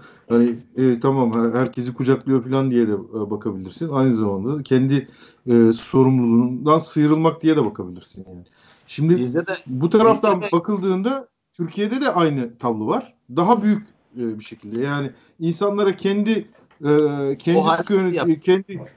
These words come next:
Speaker 1: kendi o halinizi yapın, kendi karantinanızı yapın, kendinizi, e, karantinaya alın dediğin zaman ertesi gün, e, bir, bir süre sonra hasta oldukları zaman "Bak işte ben demiştim yapmadılar ki." demenin yolunu açıyorsun. Burada mesela onu buradaki emniyet müdürü yaptı.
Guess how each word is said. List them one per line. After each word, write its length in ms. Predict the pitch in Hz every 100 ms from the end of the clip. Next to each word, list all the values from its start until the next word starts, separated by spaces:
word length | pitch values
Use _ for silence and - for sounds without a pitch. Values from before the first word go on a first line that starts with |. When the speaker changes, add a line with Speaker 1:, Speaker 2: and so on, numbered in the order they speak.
| _ _ _
Speaker 1:
kendi 240 | 190 208
o 100 | 208 202
halinizi 380 | 196 190 175
yapın, 380 | 175 170 160 139 -
kendi 320 | - 170 175
karantinanızı 720 | 170 175 170 165 165 165 151 156
yapın, 260 | 151 147
kendinizi, 600 | 135 160 160 160 156 151
e, 420 | 156 147 143 139
karantinaya 580 | 135 151 151 151 160 151
alın 260 | 147 143 147
dediğin 340 | 202 190 196
zaman 340 | 143 143 226 240 _ _ _ _ -
ertesi 440 | 170 175 180 175
gün, 260 | 185 240 233 _ 165
e, 200 | 160 160
bir, 100 | 165
bir 120 | 170
süre 220 | 196 208
sonra 260 | 196 190 180
hasta 220 | 180 180
oldukları 320 | 190 180 175 160
zaman 260 | 160 247 247 - - - _
"Bak 260 | 151 262 -
işte 260 | - - 165
ben 200 | 180 202
demiştim 340 | 240 233 196
yapmadılar 520 | 190 208 220 240 311
ki." 220 | - 190 -
demenin 340 | 151 175 240 254
yolunu 220 | 226 277
açıyorsun. 540 | 262 - 156 - 117 - _ -
Burada 240 | 170 226
mesela 460 | 214 208 208 208 180
onu 340 | 185 214 220 - _ -
buradaki 520 | 147 214 208 220 220
emniyet 420 | 196 202 220 233
müdürü 240 | 202 196 240
yaptı. 500 | 208 - - 247